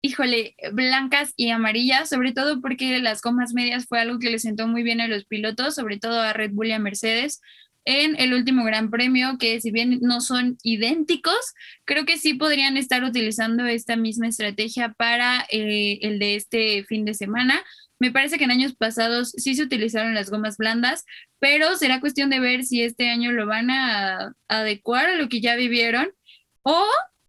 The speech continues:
y ahí como dices tú, que puede ser una carrera o una vuelta. Lo mismo se decía del Paul Ricard,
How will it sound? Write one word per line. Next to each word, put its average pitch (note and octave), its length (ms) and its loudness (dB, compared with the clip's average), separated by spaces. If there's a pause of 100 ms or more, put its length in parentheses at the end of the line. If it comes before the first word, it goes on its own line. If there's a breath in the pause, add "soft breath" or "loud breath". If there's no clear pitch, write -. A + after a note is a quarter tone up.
(120)
y C#4 200 2
ahí B3+ 280 4
como E4+ 240 2
dices D#4 360 2
tú, D4 240 0
que D4+ 220 0
puede D4+ 320 0
ser C#4+ 240 0
una C#4+ 280 0
carrera B3 420 0
o B3+ 40 0
una B3 200 4
vuelta. A3+ 440 0
Lo A#3+ 220 2
mismo D#4+ 300 0
se G4 100 0
decía A#3 240 0
del A#3+ 180 -2
Paul A#3 200 0
Ricard, A3 460 0